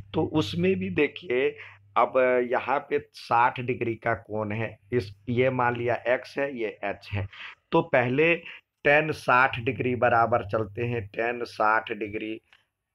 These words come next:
अब देखिए साठ डिग्री बराबर में, अ, क्या होगा, ये, ये है एल, लाल बट्टे का, का, अ, जिसमें हम, अ, आपको बताया था,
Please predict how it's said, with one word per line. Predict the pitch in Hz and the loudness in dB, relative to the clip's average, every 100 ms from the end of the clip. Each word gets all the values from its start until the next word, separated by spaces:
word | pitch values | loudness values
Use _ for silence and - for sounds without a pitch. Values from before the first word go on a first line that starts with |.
| _ | _
अब | 123 110 | -2 0
देखिए | 135 - 147 | -4 -2 -4
साठ | - - 123 - | 0 2 2 2
डिग्री | 143 143 151 151 | -4 -2 0 2
बराबर | 143 131 120 123 | 2 2 2 2
में, | 113 117 | 0 -4
अ, | 107 _ - 113 110 107 110 107 | -8 _ -12 -8 -4 -4 -4 -4
क्या | 110 | 0
होगा, | 110 110 107 117 120 - - _ _ | 0 0 -2 -2 -2 -6 -20 _ _
ये, | 107 113 117 _ _ _ _ _ _ _ _ _ _ | -2 0 -2 _ _ _ _ _ _ _ _ _ _
ये | 98 110 117 | -2 0 0
है | 113 - 113 | -2 -4 2
एल, | 127 131 - _ _ 101 | 2 0 -10 _ _ -8
लाल | 107 113 127 | 0 2 2
बट्टे | 120 113 - 113 117 | 2 -2 -4 -2 -2
का, | 107 | 0
का, | 123 | 2
अ, | 123 110 - 113 110 107 107 110 _ _ _ _ _ _ _ 104 95 _ _ _ _ _ _ _ _ - | 2 0 -2 0 2 2 -2 -10 _ _ _ _ _ _ _ -14 -14 _ _ _ _ _ _ _ _ -2
जिसमें | 107 101 110 110 | -2 -2 0 0
हम, | 107 110 | 0 0
अ, | 107 107 104 101 | -2 -2 -2 -2
आपको | 98 - 107 104 - | -4 -4 -4 -4 -2
बताया | 107 104 104 104 | -2 2 0 0
था, | 95 127 | -2 -4